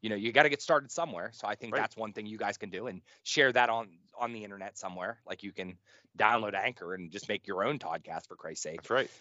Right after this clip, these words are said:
Speaker 1: Um, what, what else can we do to top off the list, Todd? What's the last thing you can do to celebrate the Toddcast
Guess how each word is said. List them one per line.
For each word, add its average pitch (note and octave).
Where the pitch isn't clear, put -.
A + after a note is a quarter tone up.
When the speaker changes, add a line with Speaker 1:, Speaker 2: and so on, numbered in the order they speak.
Speaker 1:
Um, F#2
what, C#3+
what C#3
else B2+
can A#2+
we A2
do G2+
to G2
top B2
off G#2+
the G2
list, F2
Todd? D#2+
What's G2
the A2
last G#2+
thing A2
you G#2
can F#2+
do F#2+
to F2+
celebrate F2
the F2+
Toddcast E2+